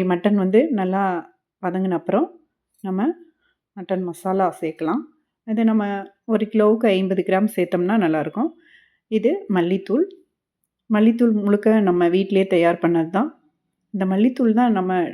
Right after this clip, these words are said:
டேஸ்ட்டு, மட்டனுக்கு டேஸ்ட்டு கொடுக்கறது. அதனால நம்ம வீட்டிலேயே ப்ரிப்பேர் பண்ணி வச்சுக்கலாம். அதே மாதிரி மிளகாத்தூளும் நம்ம வீட்ல தயாரிச்ச மிளகாத்தூள் தேவையான அளவு ஒரு மூணு ஸ்பூன் அல்லது ரெண்டு ஸ்பூன் நமக்கு,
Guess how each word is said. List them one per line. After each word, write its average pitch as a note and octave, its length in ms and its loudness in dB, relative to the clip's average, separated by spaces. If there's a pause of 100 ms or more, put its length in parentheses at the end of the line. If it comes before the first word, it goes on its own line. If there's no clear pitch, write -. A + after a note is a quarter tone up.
(140)
டேஸ்ட்டு, F#3+ 340 -2 (140)
மட்டனுக்கு F#3 360 0 (100)
டேஸ்ட்டு E3+ 340 -2
கொடுக்கறது. D#3 440 -2 (260)
அதனால E3 440 -2
நம்ம E3+ 220 0
வீட்டிலேயே G3 320 -6
ப்ரிப்பேர் E3+ 340 -8
பண்ணி E3+ 220 -4
வச்சுக்கலாம். F3 440 -6 (340)
அதே F#3+ 200 -2
மாதிரி F#3 240 0
மிளகாத்தூளும் F3+ 600 0 (160)
நம்ம F3+ 140 -2 (120)
வீட்ல E3+ 220 -2 (100)
தயாரிச்ச D#3+ 420 -2 (180)
மிளகாத்தூள் E3+ 480 -2 (540)
தேவையான F#3+ 440 2
அளவு E3+ 160 2 (100)
ஒரு G3+ 180 0
மூணு F3+ 220 4
ஸ்பூன் F#3+ 240 0 (180)
அல்லது F3 260 2
ரெண்டு D#3+ 200 4
ஸ்பூன் F3 280 -2
நமக்கு, E3+ 260 -2